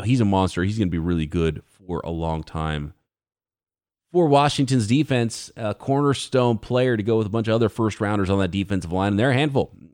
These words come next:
They are a good unit on defense, and that's what's carrying this team right now. What about the forty-niners? Who gets a game ball for the San Francisco forty-niners? Well,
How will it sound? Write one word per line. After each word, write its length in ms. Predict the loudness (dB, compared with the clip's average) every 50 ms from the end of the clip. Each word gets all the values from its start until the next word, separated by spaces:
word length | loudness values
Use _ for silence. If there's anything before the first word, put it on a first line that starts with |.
| _ -8
They 220 | -2 0 0 2
are 240 | 2 2 2 4 4
a 60 | 2
good 220 | 2 0 0 0 2
unit 260 | 2 2 2 2 2
on 120 | 0 0
defense, 420 | 0 -2 -4 -4 -4 -6 -6 -6 -6
and 80 | -4
that's 220 | -4 -4 -6 -6 -8
what's 140 | -10 -10 -12
carrying 520 | -14 -10 -6 -4 -4 -2 -2 -4 -4 -4
this 200 | -6 -8 -10 -12
team 360 | -12 -10 -8 -6 -6 -8 -10 -12 _ _ _ _ _ _ _ _
right 220 | -10 -10 -10 -10 -10
now. 240 | -14 -14 -14 -16 -18 _ _ _ _
What 100 | -4 0
about 160 | 0 0 0
the 60 | -2
forty-niners? 640 | -2 0 2 2 2 0 -2 -4 -4 -6 -6 -4 0
Who 120 | 0 2
gets 180 | 2 0 0 -2
a 60 | -2
game 220 | -2 0 0 0
ball 160 | 2 2 0 0
for 100 | -2 -6
the 100 | -8 -6
San 220 | -6 -4 -4 -6
Francisco 440 | -6 -8 -8 -8 -8 -8 -8 -8 -8
forty-niners? 560 | -6 -6 -6 -4 -4 -4 -4 -2 -4 -2 0
Well, 280 | 2 2 2 2 -2